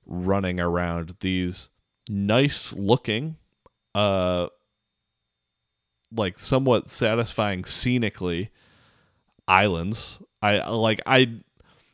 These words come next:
they give this whole nice message as you start the game that, that this game is, uh, it's made as a love letter to, I believe it's called New Caledonia, which is an,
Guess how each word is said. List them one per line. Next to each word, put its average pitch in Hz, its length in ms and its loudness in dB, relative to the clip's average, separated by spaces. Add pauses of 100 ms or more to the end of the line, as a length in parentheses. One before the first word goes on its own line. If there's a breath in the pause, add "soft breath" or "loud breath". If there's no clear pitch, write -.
(160 soft breath)
they 143 180 4
give 175 260 2
this 170 160 0
whole 165 180 0
nice 165 300 -4
message 98 800 -4 (1400)
as 104 200 -4
you 101 80 -4
start 98 280 -4
the 90 80 -6
game 92 320 -4
that, 82 260 -6 (100)
that 80 220 -12
this 85 180 -10
game 104 300 -2
is, 90 220 -6
uh, 76 480 -10 (1000)
it's 101 160 -4
made 120 360 6
as 113 120 2
a 101 100 -2
love 107 340 2
letter 104 340 0
to, 95 300 -2
I 90 40 0
believe 98 300 0
it's 104 140 -4
called 92 240 -2
New 95 360 0
Caledonia, 87 1000 -4
which 90 300 -6
is 87 180 -6
an, 82 300 -6